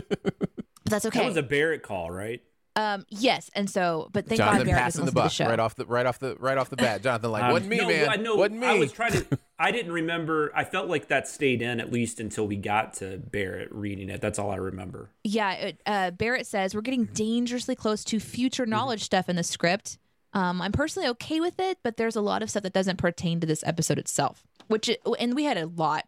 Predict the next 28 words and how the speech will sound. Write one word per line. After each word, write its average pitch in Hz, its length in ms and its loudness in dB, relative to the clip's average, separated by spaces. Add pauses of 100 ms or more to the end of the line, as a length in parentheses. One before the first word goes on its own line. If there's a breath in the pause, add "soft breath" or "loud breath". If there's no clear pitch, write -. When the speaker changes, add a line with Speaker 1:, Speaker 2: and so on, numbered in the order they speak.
Speaker 1:
um, 147 300 0
going 165 180 2
on 156 80 0
in 143 40 -2
the 156 60 -4
script - 380 -2
too. 160 240 0 (380 soft breath)
Um, 190 300 0 (280 soft breath)
the 269 80 -4
funny 427 220 2
thing 370 160 -4
about 214 240 0
it, 214 80 -4
and - 80 -4
I 220 40 0
didn't, 269 300 -2
I 220 80 0
didn't, 233 220 0
like, 185 280 -2 (340)
you 202 80 2
know, 165 260 0 (160)
push - 460 0
a 175 80 0
case 160 400 -2
or 170 60 2
anything 160 240 -2
like 151 80 -8
that. 135 260 -2